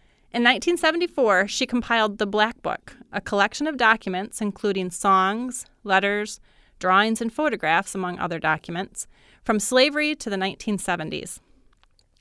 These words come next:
Morrison published Muhammad Ali's autobiography, The Greatest, in nineteen seventy-six and worked tirelessly to promote it,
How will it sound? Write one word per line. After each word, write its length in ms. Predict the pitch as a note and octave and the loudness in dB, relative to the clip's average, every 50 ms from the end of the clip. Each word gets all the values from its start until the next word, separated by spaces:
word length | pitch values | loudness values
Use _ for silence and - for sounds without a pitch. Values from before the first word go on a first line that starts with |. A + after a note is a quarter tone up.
| - - | -12 -4
Morrison 420 | - G#3+ A3+ B3 C#4 - F4+ F4 | 2 6 6 6 6 4 -2 -2
published 400 | E4+ - B3+ A#3 A3+ A#3 B3 - | 0 0 0 0 0 -2 -4 -4
Muhammad 480 | - G3+ F#3+ - - F#3 F3+ E3+ F3 - - - | -4 -4 -4 0 0 -2 0 -2 -4 -6 -4 -4
Ali's 340 | E3+ E3 F3 E3+ E3 - - - - | -2 -2 -2 -4 -4 -6 -8 -6 -2
autobiography, 800 | - F3+ E3 E3+ F3 D#3 D#3+ F3+ G#3+ G#3 F#3+ F3+ - F3+ F3 F3+ | 0 0 2 2 2 2 4 4 2 2 0 -6 -4 -4 -4 -4
The 220 | F3 F3 F3 E3 E3 | -4 -4 -4 -4 -4
Greatest, 640 | - F3 E3+ A#3+ D4+ A3 F#3 B3+ D4 - - - - - - _ _ _ _ _ - | -2 0 0 2 2 2 2 0 -2 -4 -16 -18 -20 -20 -20 _ _ _ _ _ -4
in 100 | G3+ G3+ | -2 0
nineteen 360 | F#3+ F#3+ - - - A3+ A3 | 0 0 0 -2 -4 -4 0
seventy-six 760 | - A3 G#3+ B3 C4 D4+ C#4+ - - F#3 F3 - - - - - _ _ _ _ _ _ _ - | 0 0 0 0 -2 -4 -4 -2 -2 -2 -2 -4 -10 -18 -18 -20 _ _ _ _ _ _ _ -2
and 100 | A#3+ A#3+ | -2 2
worked 300 | B3 B3+ B3+ - - - | 2 0 0 -2 -12 -10
tirelessly 640 | - - D4 D4 D#4+ D#4+ C#4 A#3+ A3+ - - G3+ G3 | -2 4 4 6 6 6 4 2 0 -2 -2 -4 -4
to 100 | - G#3+ | -4 -6
promote 320 | - - G#3+ G#3+ G#3+ G3 | -6 -4 -2 0 0 0
it, 160 | D#3 C#3+ - | 0 -2 -6